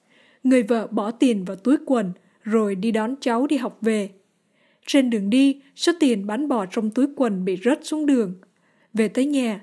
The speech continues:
thấy túi trống rỗng. Người vợ biết đã mất tiền rồi. Buồn thất thần, nín lặng. May thay, một bà già nhặt được số tiền ấy và đem tới trả lại nguyên vẹn.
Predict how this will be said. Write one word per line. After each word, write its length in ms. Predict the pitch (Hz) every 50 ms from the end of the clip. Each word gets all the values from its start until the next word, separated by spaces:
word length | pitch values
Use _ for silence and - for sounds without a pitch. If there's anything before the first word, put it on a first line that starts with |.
| - _ -
thấy 160 | - 247 247
túi 220 | 254 - 247 302 294
trống 240 | - 254 240 294 294
rỗng. 240 | 254 208 170 202 269 - _ _ _ _ _
Người 180 | - 233 240 233
vợ 200 | 190 233 220 196
biết 300 | 220 247 277 330 330 -
đã 100 | 202 202
mất 160 | 226 277 349 339 -
tiền 240 | - 254 226 208 202
rồi. 320 | 190 220 220 214 202 180 185 - _ _ _ _ - - _ -
Buồn 340 | 220 233 226 214 190 185 185
thất 160 | - 330 339 339 -
thần, 320 | - 262 240 208 185 175 185 - _
nín 220 | - 214 220 233 277
lặng. 260 | 302 294 262 208 - - _ _ _ _ _ _ _ _ _ _ _ _ _ _ _ _ _
May 180 | - 240 240 233
thay, 340 | 240 - 269 254 240 233 233 - - _
một 160 | - 262 247 240
bà 100 | 233 240
già 260 | 226 214 240 240 233
nhặt 280 | 220 226 240 226 233 226
được 160 | 214 214 214
số 160 | - - 330 330 330
tiền 160 | 269 220 185
ấy 340 | 185 208 214 226 285 339 320 -
và 80 | - 208
đem 280 | 190 208 220 220 214
tới 220 | 208 - 247 262 302 -
trả 220 | - 226 - 185
lại 240 | 220 240 226 - -
nguyên 340 | 214 240 262 285 294 294 269
vẹn. 240 | 262 233 214 196